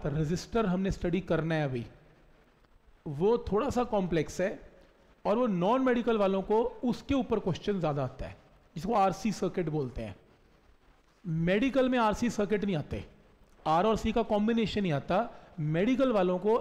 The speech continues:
ऐसे questions आ सकते हैं। तो नीट में ऐसा आ सकता है,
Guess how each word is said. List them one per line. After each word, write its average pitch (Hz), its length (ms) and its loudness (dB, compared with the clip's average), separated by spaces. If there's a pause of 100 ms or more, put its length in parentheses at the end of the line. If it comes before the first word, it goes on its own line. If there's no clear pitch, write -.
(140)
ऐसे 180 260 0
questions 170 400 -4
आ 143 140 -6
सकते - 300 -14
हैं। 104 120 -14 (1040)
तो 165 60 -2
नीट 190 400 0
में 254 160 0
ऐसा 240 240 2
आ 220 180 2
सकता - 320 -4
है, 104 160 -8